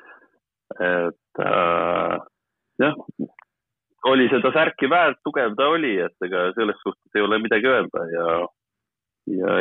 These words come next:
ja ära ta võttis selle, et, äh, ja, noh, elu läheb nagu edasi ja mehed vahetavad tiime ja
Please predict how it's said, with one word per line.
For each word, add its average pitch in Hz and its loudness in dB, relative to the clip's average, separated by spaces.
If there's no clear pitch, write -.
ja 98 2
ära 113 2
ta 107 4
võttis - -2
selle, 90 2
et, - -8
äh, 90 -2
ja, 95 2
noh, - -2
elu 165 6
läheb 120 2
nagu 139 2
edasi 113 2
ja 113 2
mehed 131 -2
vahetavad 113 -2
tiime 113 0
ja 92 4